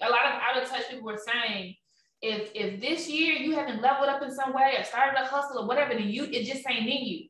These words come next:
right? And they were so out of touch because, like you said, like, it's easy to say when you got money. It's easy to say when you got options, right? Um, but every single one of them,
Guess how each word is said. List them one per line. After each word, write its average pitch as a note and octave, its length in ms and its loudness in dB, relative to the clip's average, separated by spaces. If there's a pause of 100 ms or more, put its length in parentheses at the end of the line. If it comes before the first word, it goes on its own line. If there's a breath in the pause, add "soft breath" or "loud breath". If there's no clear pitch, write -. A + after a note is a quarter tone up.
right? B3 380 4
And A#3+ 80 -2
they C#4 140 4
were - 100 6
so - 280 0
out D4 420 6
of - 80 -6
touch A3 240 -2
because, B3 180 -2
like C4 240 2
you C4 60 -8
said, D4+ 480 2
like, B3+ 140 4
it's G#4+ 200 0
easy A4+ 260 4
to D#4+ 60 2
say D#4 160 2
when C4 120 2
you C4 60 0
got F3 260 2
money. B3 360 -2 (280 soft breath)
It's C#4 200 2
easy G#4+ 280 6
to G4+ 60 2
say F4+ 80 4
when E4 100 4
you E4 80 6
got C4+ 180 4 (260)
options, G3 400 -4
right? A#3 480 2
Um, G#3+ 520 0 (320)
but A3 260 4 (340)
every E4 300 6
single C#4+ 380 0
one D4 180 2
of B3 160 0
them, F#3 160 -4